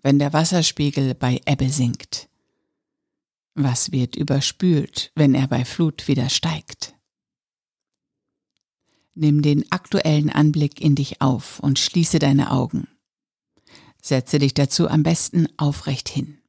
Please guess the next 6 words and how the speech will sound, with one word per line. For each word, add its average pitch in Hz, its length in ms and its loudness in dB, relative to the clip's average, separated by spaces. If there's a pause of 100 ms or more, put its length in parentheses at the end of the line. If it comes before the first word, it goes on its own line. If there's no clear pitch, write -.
(920)
Reflektiere 208 680 2
darüber, 165 640 2
dass 170 280 -4
auch 170 300 -6
das - 240 -2
Leben, 170 480 2